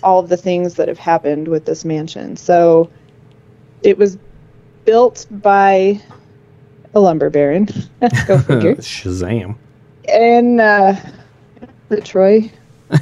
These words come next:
Speaker 1: was it the twentieth?
Speaker 2: Uh, the,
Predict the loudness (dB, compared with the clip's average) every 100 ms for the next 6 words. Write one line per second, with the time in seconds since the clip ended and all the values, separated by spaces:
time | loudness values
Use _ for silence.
0 | -4 -6 -2 0 0 -2 _ _ _ _
1 | -4 -4 -4 -2 0 0 -4 _ -20 _
2 | _ _ -20 -20 -20 -2 0 2 2 2
3 | 0 0 0 0 -2 -4 -4